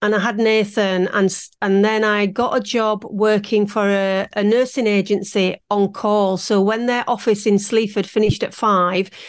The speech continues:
they pitched their phones through to me. And I would, 'cause we'd have,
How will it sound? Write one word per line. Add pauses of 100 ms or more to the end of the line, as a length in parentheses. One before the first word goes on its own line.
(200)
they
pitched
their
phones
through
to
me. (600)
And
I
would, (120)
'cause
we'd
have,